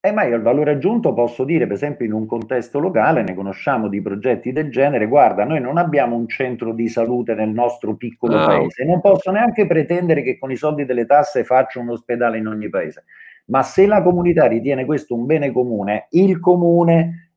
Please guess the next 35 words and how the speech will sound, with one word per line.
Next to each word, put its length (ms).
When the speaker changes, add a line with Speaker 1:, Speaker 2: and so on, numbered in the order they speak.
Speaker 1:
le 220
aziende 480
locali, 680
tutta 300
la 120
comunità, 480
è 80
un 140
caso 280
splendido, 600
si 100
chiama 300
Fondazione 600
Comunità 540
Attiva 520
nella 200
Val 260
Cannobina, 840
che 180
con 140
un 100
sistema 480
di 120
fundraising, 600
peraltro 380
gran, 280
in 80
gran 200
parte 260
fatto 300
di 140
microdonazioni, 880
si 140
è 100
dotato 720